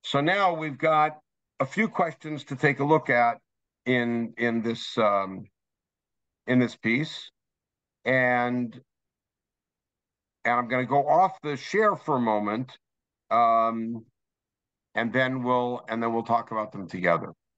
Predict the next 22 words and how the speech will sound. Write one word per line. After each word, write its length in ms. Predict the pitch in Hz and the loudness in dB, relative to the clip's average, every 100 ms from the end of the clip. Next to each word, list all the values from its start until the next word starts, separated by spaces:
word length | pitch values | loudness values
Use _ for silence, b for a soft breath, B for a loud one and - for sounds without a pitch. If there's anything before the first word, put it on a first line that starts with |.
| - - _ _ _ | -20 -20 _ _ _
Um, 640 | 117 123 120 117 113 113 107 _ _ - - _ _ _ _ _ _ _ _ - | 6 8 8 6 2 -6 -10 _ _ -20 -20 _ _ _ _ _ _ _ _ -10
the 60 | |
first 240 | 262 247 247 | 0 2 2
question 360 | 202 147 156 | 0 0 -4
is, 320 | 139 131 131 - | -4 0 -2 -2
of 40 | _ _ _ _ _ _ _ _ | _ _ _ _ _ _ _ _
course, 200 | 170 165 | -2 0
why 180 | 143 165 | 2 2
is 100 | 175 | 2
this 100 | 156 | -4
called 300 | 139 143 117 | -4 -4 -2
Birchat 420 | 139 127 143 135 - _ - - - | -4 0 0 0 -2 _ -20 -16 -4
Chatanim 540 | 127 - 120 117 92 - _ _ _ _ _ _ - | -4 -2 -4 -4 -6 -10 _ _ _ _ _ _ -4
and 120 | 117 | 0
not 180 | 123 - | 0 0
Birchat 320 | - 131 123 | -2 -2 -2
Chatan 440 | - 110 117 104 | -6 -2 0 -2
V'Kala? 380 | 95 101 87 71 - _ _ _ _ _ _ _ _ - | -4 -2 0 -2 -6 _ _ _ _ _ _ _ _ -2
Um, 640 | 117 117 117 113 113 117 117 _ _ | 2 4 4 4 0 -6 -10 _ _
second 420 | - 220 214 156 | -2 -2 -2 -4
thing 180 | 160 123 | -4 -2
is 340 | 107 80 - | -4 -6 -16